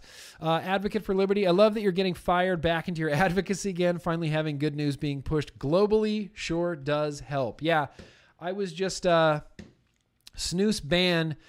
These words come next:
you please talk about it? I, I, is there a s-, snus ban? I don't, I don't know, Drake. Uh, I'm not a snus specialist.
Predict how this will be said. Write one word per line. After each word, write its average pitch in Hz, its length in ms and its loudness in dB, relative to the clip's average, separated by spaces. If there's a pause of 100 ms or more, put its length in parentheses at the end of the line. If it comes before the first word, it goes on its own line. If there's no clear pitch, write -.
(240)
you 160 80 -4
please 175 260 -2
talk 160 240 0
about 131 240 0
it? 107 160 -8 (180)
I, 185 120 -8 (100)
I, 196 320 -4
is 196 260 -2
there 220 260 0
a 214 40 0
s-, 190 320 -8
snus 226 480 -6
ban? 254 380 -4 (180)
I 180 120 -2
don't, 202 180 -2
I 196 100 -2
don't 214 140 -2
know, 220 260 -2 (180)
Drake. 180 380 -4 (140)
Uh, 156 380 0 (960)
I'm 185 140 -2
not 190 160 2
a 180 40 -4
snus - 640 -4
specialist. 190 840 -2